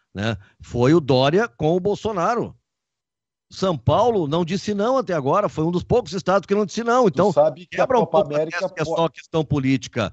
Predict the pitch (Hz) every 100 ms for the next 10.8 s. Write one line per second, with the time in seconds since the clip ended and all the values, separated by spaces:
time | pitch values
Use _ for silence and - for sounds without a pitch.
0 | - 175 180 160 - 320 196 226 233 196
1 | 254 294 226 - - _ - 190 - 165
2 | 202 208 226 - - - 196 - 175 -
3 | 233 180 220 226 208 - 180 240 - 175
4 | 175 156 185 180 196 214 202 202 233 185
5 | 156 135 156 147 151 156 180 175 190 208
6 | 233 254 240 135 - _ 104 107 143 104
7 | 101 240 202 - 135 170 190 185 202 175
8 | 170 147 180 196 - _ - 170 175 139
9 | - 165 156 160 160 160 180 180 220 135
10 | 151 151 - 120 117 180 175 -